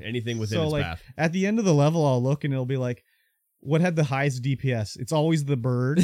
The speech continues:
Speaker 2: and it's always,
Speaker 1: <laughs>
Speaker 2: "What did the most D P S?" It was the bird,
Speaker 1: <laughs>
Speaker 2: 'cause it's just, like, so many lasers coming out.
Speaker 1: Yeah.
Speaker 2: So.
Speaker 1: Yeah. My favorite's just the Song of Mana. I love that one.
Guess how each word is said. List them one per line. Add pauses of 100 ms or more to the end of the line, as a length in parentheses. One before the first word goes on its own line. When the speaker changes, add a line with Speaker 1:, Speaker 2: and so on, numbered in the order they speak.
(220)
Speaker 2:
and
it's
always,
Speaker 1:
<laughs>
Speaker 2:
"What
did
the
most
D
P
S?"
It
was
the
bird, (140)
Speaker 1:
<laughs> (420)
Speaker 2:
'cause
it's
just,
like,
so
many
lasers
coming
out.
Speaker 1:
Yeah. (500)
Speaker 2:
So. (280)
Speaker 1:
Yeah. (120)
My
favorite's
just (100)
the
Song
of
Mana. (340)
I
love
that
one.